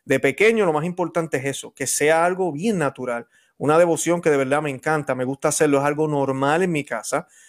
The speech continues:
Eh, desde pequeño yo hacía esto, yo hacía lo otro, que se les quede eso en la cabeza para que cuando ellos vayan creciendo, vivan esa fe, tenga sentido, que no sea una simple tradición o una costumbre o porque nací en este país, esto es lo que hacemos.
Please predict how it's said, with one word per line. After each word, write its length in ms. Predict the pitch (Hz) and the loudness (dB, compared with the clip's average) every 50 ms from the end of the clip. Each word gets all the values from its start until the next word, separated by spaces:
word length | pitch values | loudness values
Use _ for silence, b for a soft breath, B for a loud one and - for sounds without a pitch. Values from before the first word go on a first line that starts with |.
| b b b _ - | b b b _ -2
Eh, 180 | 139 135 - - 151 143 | -2 -2 -2 -4 -2 0
desde 200 | 139 135 131 131 | 0 2 2 2
pequeño 440 | - 143 143 143 135 127 127 147 170 | 0 0 0 0 -2 -2 -2 -4 -4
yo 80 | 175 | -4
hacía 280 | 143 - - 123 127 151 | -4 -4 -4 -2 0 0
esto, 220 | 185 180 - - | 0 -2 -4 -8
yo 80 | 127 127 | -10 -10
hacía 200 | 120 - 131 131 | -8 -6 -4 0
lo 100 | 131 143 | 2 4
otro, 220 | 156 156 - 131 | 2 2 0 -2
que 120 | - 143 139 | -4 -2 -2
se 140 | - 175 151 | 0 0 0
les 100 | 143 - | -2 -2
quede 280 | - - 165 175 190 | 0 0 2 2 2
eso 140 | 185 - 202 | 0 -2 0
en 60 | 185 | 0
la 100 | 180 170 | 0 2
cabeza 380 | 165 160 165 180 190 185 - 143 | 2 4 4 4 2 2 0 -2
para 200 | 131 131 135 127 | 0 0 0 -2
que 80 | 127 | -2
cuando 180 | 120 131 131 135 | -4 -4 -4 -2
ellos 140 | 139 156 160 | -2 -2 0
vayan 240 | 180 185 196 196 190 | 2 2 2 0 0
creciendo, 640 | - 190 185 - - 220 214 180 147 139 135 b b b b b b b _ | -2 -2 -2 0 0 0 2 2 2 0 0 b b b b b b b _
vivan 440 | - 135 131 147 165 180 185 180 180 | -8 -4 -2 2 4 6 6 4 4
esa 220 | 180 175 - 165 | 2 0 -2 -2
fe, 360 | - - 170 147 135 135 139 - _ _ _ _ | -2 0 0 0 0 0 -4 -10 _ _ _ _
tenga 300 | _ - 147 156 165 175 | _ 0 0 2 2 0
sentido, 640 | 165 - 180 160 143 - 143 135 135 131 127 127 127 b b b b b b _ | 0 0 -2 -4 -4 -2 -2 -2 0 0 -2 -2 -4 b b b b b b _
que 360 | - 151 143 139 139 139 135 135 | -2 0 2 2 2 2 0 0
no 140 | 135 147 | 0 -2
sea 240 | 156 - 185 180 170 | 0 2 2 4 4
una 300 | 175 170 165 165 160 160 | 2 2 2 0 0 0
simple 380 | - - - 160 156 - 160 156 | -4 -8 -8 -8 -4 -2 -2 0
tradición 800 | 156 151 139 135 131 120 - - 139 135 147 156 147 139 131 | 2 2 0 0 0 -2 -4 -2 0 2 2 2 2 0 -2
o 40 | 127 | -4
una 200 | 127 139 143 143 | -4 -4 -4 -4
costumbre 600 | - 139 127 - - 147 156 151 139 123 127 123 | -4 -6 -6 -4 -4 -2 -2 -2 -2 -4 -4 -4
o 100 | 120 120 | -6 -6
porque 220 | - - 120 - 123 | -8 -8 -8 -8 -8
nací 340 | 123 113 - - 147 151 | -6 -4 -2 2 2 2
en 120 | 147 143 143 | 2 2 -2
este 200 | 135 - - 147 | -2 -4 -4 -2
país, 300 | - 135 135 147 147 135 | 0 2 2 2 0 -2
esto 160 | 127 - 135 | -4 -6 -6
es 40 | 135 | -6
lo 60 | 135 | -6
que 80 | - 123 | -6 -8
hacemos. 380 | 117 - - 123 123 117 110 | -10 -12 -12 -16 -18 -20 _